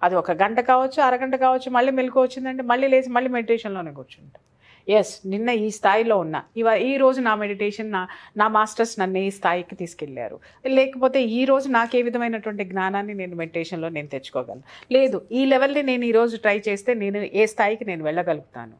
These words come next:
So, నేను సమాజంలో నేను ఉన్నాను కాబట్టి, ఈ సమాజంలో నాకు ఒక positive ఎనర్జీని నేను create చేసుకోవడానికి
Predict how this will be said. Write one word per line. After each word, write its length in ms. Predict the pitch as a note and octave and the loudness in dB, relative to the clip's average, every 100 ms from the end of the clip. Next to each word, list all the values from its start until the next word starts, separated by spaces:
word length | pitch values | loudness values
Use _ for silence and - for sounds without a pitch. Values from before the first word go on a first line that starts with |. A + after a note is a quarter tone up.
| _ - - - | _ -20 -20 0
So, 340 | C#4 C#4 C4 | 2 2 0
నేను 440 | C4 C#4+ C4+ C4+ C4 - - | 0 2 2 0 -2 -10 0
సమాజంలో 560 | B3 C#4 C#4+ D4 C#4+ | 2 4 2 2 0
నేను 280 | C4+ B3+ C#4 | 0 0 0
ఉన్నాను 320 | C4 C4+ C4+ | 2 2 2
కాబట్టి, 560 | C4 A3+ A3+ A3 A#3 A#3 | 2 2 2 -2 -6 -6
ఈ 80 | A#3+ | -6
సమాజంలో 580 | B3 C4 C4+ C#4 C#4+ C#4 | 0 4 4 2 0 0
నాకు 300 | A3 A#3+ D4 | 2 2 0
ఒక 100 | C#4 | -2
positive 580 | B3+ A#3+ B3 C4+ C#4+ B3+ - | 0 0 0 -4 -6 -6 -6
ఎనర్జీని 460 | G#3 A#3+ A#3 C#4 C4+ | 0 0 0 -6 -4
నేను 220 | A#3+ A3 | -6 -6
create 400 | G#3+ A3+ B3 B3 | -2 2 2 0
చేసుకోవడానికి 720 | G#3 - G3 F#3+ G3 A3+ F#4 | -4 0 -2 -2 -6 -6 -8